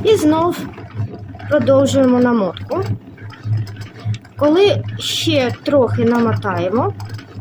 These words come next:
ну тут в залежності від, е,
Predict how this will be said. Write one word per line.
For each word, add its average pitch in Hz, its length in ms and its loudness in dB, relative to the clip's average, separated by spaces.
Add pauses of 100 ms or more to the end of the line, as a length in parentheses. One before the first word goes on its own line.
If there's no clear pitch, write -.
(580)
ну 311 160 0
тут 320 120 0
в 254 60 -2
залежності 247 800 2
від, 247 300 2 (1300)
е, 202 300 -4